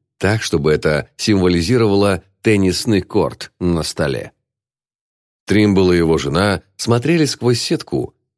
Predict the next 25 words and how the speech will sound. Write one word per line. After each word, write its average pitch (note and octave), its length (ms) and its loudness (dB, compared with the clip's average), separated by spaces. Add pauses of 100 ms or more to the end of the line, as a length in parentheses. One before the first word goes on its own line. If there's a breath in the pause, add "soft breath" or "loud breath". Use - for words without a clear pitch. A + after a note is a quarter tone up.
(120)
на G#2 180 2
Чарльза A#2+ 600 2
Уильяма G#2 500 2
Бишопа A#2+ 600 -2 (320)
и B2 120 4
Карлоту C#3+ 640 2
де A#2+ 200 2
Вега B2+ 300 2
Монтенегро, A2+ 840 -2 (380)
удалявшихся E2 760 0
восвояси, F#2 800 0 (180)
понуро B2+ 400 2
качая F#2 460 0
головами C2+ 720 -2 (140)
под F#2+ 180 -2
полуденным E2+ 560 0
солнцем. - 580 -8 (1080)
Его F2 260 4
жена E2+ 240 2
взяла D2+ 300 0
полотенце G#2 760 0 (160 loud breath)
и G2+ 80 -2
коснулась A2+ 500 0
его G#2 160 0
щеки, D2 540 -6